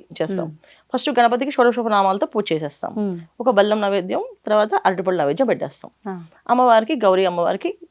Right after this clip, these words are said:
Speaker 1: స-, గా-, కాస్త లక్ష్మీ అష్టోత్తరం, గౌరీ అష్టోత్తరం చేసేస్తాం.
Speaker 2: ఓకే.
Speaker 1: పసుపు కుంకాలు వేస్తాం.
Speaker 2: మ్మ్.
Speaker 1: ఒక కొబ్బరికాయ, పానకం, వడపప్పు నైవేద్యం పెట్టేస్తాం. మనకు కలిగిన నైవేద్యం, మహా నైవేద్యం, కొంచెం అన్నం, పెసరపప్పు వేసి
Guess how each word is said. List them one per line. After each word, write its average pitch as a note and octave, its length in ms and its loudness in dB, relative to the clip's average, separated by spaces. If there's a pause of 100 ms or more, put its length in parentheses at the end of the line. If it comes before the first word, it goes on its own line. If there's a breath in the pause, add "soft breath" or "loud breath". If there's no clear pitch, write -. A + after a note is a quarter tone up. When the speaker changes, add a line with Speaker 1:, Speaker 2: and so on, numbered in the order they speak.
(120)
Speaker 1:
స-, A#3 100 -8
గా-, A3+ 240 2
కాస్త F#3 280 -4
లక్ష్మీ G3 320 -2
అష్టోత్తరం, F3+ 480 -2
గౌరీ F3 180 4
అష్టోత్తరం F3+ 360 -2
చేసేస్తాం. D3+ 420 -6 (300)
Speaker 2:
ఓకే. E3+ 220 -12
Speaker 1:
పసుపు G#3 220 0
కుంకాలు G#3 240 2
వేస్తాం. - 340 -2 (140)
Speaker 2:
మ్మ్. G3 180 -8
Speaker 1:
ఒక A3 120 0
కొబ్బరికాయ, G#3 480 2 (260)
పానకం, G3+ 380 0
వడపప్పు E3 400 0 (140)
నైవేద్యం F#3 340 -2
పెట్టేస్తాం. D3 480 -6 (580 loud breath)
మనకు A#3+ 200 6
కలిగిన G3 500 4
నైవేద్యం, F#3 400 2
మహా G3+ 180 2
నైవేద్యం, F#3+ 460 0
కొంచెం G#3+ 300 -2
అన్నం, F#3 240 0
పెసరపప్పు F#3+ 380 -2
వేసి B3+ 340 -4